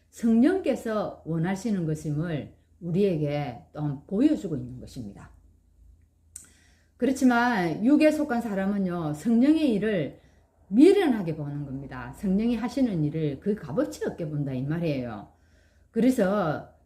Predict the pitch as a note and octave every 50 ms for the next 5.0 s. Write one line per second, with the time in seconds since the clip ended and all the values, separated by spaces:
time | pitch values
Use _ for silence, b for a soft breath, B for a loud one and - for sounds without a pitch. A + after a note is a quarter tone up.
0 | _ - A3+ F#3+ A#3 A3+ A3+ G3 E3 - F3+ A3+ A3 G#3+ F3+ D3+ F3 D#3+ D#3 D3
1 | D3+ D3+ C#3+ C3 B2+ B2+ G2 G#2+ A2+ - - D3+ D3 C#3 C3 A#2 - F#2 G2+ A2
2 | - _ _ _ _ _ _ - C3 C3+ C3+ B2 - _ _ _ _ _ _ _
3 | _ _ _ _ - G#3+ G#3+ A#3+ A#3+ A3+ G3+ F#3+ F#3 F3 E3+ D#3+ F3 A#3 D4+ F4
4 | E4+ C#4+ G#3 G3 F3+ E3+ E3 D#3+ B3+ B3+ C4+ B3 G3 F#3 G3 F#3+ E3+ D3 B2+ -